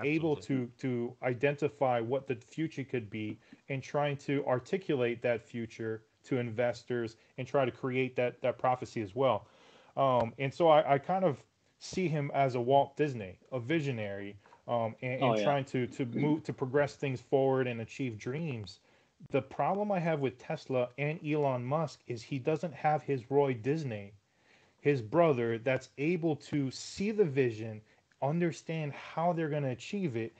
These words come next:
Speaker 1: and make it a sustainable business.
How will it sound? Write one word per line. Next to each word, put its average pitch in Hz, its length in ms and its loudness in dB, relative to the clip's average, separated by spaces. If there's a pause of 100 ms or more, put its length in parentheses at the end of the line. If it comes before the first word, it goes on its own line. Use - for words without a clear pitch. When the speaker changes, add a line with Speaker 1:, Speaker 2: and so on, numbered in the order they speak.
(180)
Speaker 1:
and 135 240 -2
make 160 280 -2
it 131 200 -4
a 131 120 -2
sustainable 135 840 -6
business. 127 640 -8